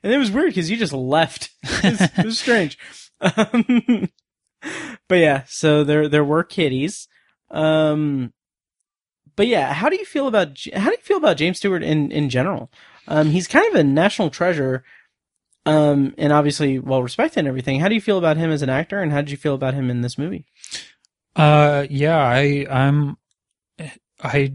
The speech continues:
Speaker 2: don't think there's any movies I see, I have seen him in where I haven't just loved him.
Speaker 1: Mm-hmm.
Speaker 2: Um, he's, you know, one of,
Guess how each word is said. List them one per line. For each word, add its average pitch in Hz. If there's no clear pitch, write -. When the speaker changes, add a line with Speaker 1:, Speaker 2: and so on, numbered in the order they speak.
Speaker 2:
don't 135
think 139
there's 127
any 127
movies 127
I 123
see, -
I 135
have 127
seen 135
him 131
in 123
where 120
I 120
haven't 127
just -
loved 120
him. 120
Speaker 1:
Mm-hmm. 131
Speaker 2:
Um, 120
he's, 131
you 143
know, 120
one 123
of, 123